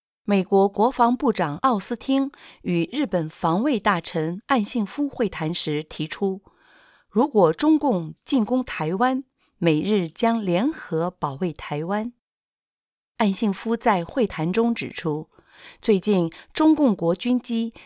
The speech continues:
在台湾海峡的飞行大幅增加。他强调，日本自卫队需要与美国自卫队协调，以应对中国人民解放军的袭击。会谈后，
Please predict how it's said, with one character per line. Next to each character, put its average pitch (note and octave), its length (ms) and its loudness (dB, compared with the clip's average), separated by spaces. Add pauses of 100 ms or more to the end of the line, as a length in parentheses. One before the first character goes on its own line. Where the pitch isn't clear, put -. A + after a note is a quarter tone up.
在 A3 200 2
台 F#3 300 0
湾 D#4 240 2
海 E3 260 -4
峡 D3+ 300 -2
的 G3+ 100 -4
飞 C#4 240 -4
行 E3+ 480 -4 (120)
大 B3+ 180 2
幅 - 180 -10
增 A3+ 280 -2
加。 A3+ 320 -2 (440)
他 - 80 -2
强 D#3 320 -6
调， D#3 280 -4 (480)
日 D#4+ 120 6
本 F#3 220 0
自 A#3+ 220 2
卫 G3+ 160 2
队 E3+ 320 2 (160)
需 - 240 -2
要 A3+ 200 6
与 F#3 200 0
美 F#3 240 2
国 D#3+ 340 2
自 B3+ 240 -2
卫 G#3 160 0
队 G3 180 0
协 D3+ 300 -2
调， D3 460 -6 (240)
以 F3 300 -2
应 A#3+ 180 4
对 G3 200 0
中 D4 280 2
国 F#3 200 0
人 F3 200 0
民 B3+ 180 2
解 D#3 240 -8
放 A3+ 240 -2
军 B3+ 260 -2
的 D#3+ 120 -8
袭 - 240 -8
击。 A#3 360 -6 (840)
会 G#3 200 2
谈 E3 240 -4
后， E3+ 320 -2